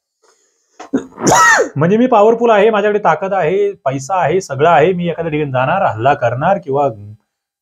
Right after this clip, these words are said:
कोणती तरी वेगवेगळे, हल्ला म्हणजे काही असं लढायाच झाल्या पाहिजे असं काही नाहीये.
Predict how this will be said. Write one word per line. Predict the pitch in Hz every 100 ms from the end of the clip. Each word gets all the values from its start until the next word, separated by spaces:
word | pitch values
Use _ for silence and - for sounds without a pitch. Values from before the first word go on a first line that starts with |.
| _
कोणती | 117 120
तरी | 139 156
वेगवेगळे, | 135 127 131 147
हल्ला | 131 110 139
म्हणजे | 143 156
काही | 160
असं | 156 147 151
लढायाच | 110 123 156 - -
झाल्या | 113 151
पाहिजे | 156 160
असं | 143 160
काही | 156
नाहीये. | 143 117